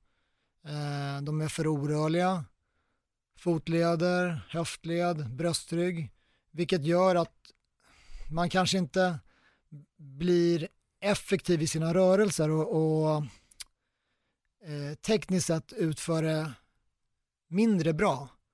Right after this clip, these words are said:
Teknik tror jag är oerhört viktigt. Och det kan jag tycka att den senaste perioden här så, så, så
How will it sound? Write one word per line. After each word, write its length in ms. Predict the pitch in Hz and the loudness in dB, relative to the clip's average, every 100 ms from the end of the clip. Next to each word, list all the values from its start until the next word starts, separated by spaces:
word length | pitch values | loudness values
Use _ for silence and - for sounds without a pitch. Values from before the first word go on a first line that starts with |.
| _ _ - | _ _ -8
Teknik 500 | 180 220 233 - - | 0 2 2 0 -2
tror 160 | 165 | -2
jag 80 | 156 | 0
är 60 | 156 | -2
oerhört 460 | 190 151 165 156 | -2 0 0 0
viktigt. 720 | 151 - - 196 151 - - _ _ _ _ _ | -2 -6 -8 -10 -10 -14 -20 _ _ _ _ _
Och 100 | 165 185 220 220 277 | -4 -4 -4 -12 -16
det 200 | 214 156 | -10 -6
kan 140 | 175 220 | 0 2
jag 160 | 185 | 2
tycka 320 | - 170 - 156 | -2 -6 -4 -6
att 200 | - - | -6 -8
den 120 | 165 | -6
senaste 840 | - 165 170 196 - 208 180 151 - | -4 -2 0 -2 0 0 0 -2 -2
perioden 680 | 180 160 143 139 147 147 139 | 0 0 -2 -4 -6 -8 -10
här 280 | 147 151 151 | -10 -8 -4
så, 280 | 165 151 - _ _ _ | -4 -6 -10 _ _ _
så, 240 | - 156 151 - _ | -14 -12 -12 -16 _
så 540 | - 160 156 151 147 | -10 -4 -2 -2 -4